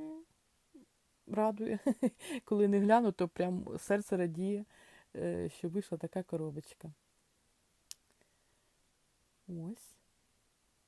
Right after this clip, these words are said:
І проанонсую, що скоро покажу схожу коробочку, але я вик-, трошки інше і по-іншому її зробила. І буде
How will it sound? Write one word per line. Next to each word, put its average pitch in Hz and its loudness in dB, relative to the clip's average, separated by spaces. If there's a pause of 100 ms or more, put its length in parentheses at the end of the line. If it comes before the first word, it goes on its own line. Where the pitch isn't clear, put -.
(1500)
І 185 -2
проанонсую, 180 0
що - -6
скоро 233 -4
покажу 180 -4 (240)
схожу 170 2
коробочку, 226 -2
але 165 0
я 170 4
вик-, 170 -4
трошки 196 2
інше 175 -2
і 165 -4
по-іншому 165 -2
її 160 -2
зробила. 175 -4 (560)
І 180 0
буде 208 -4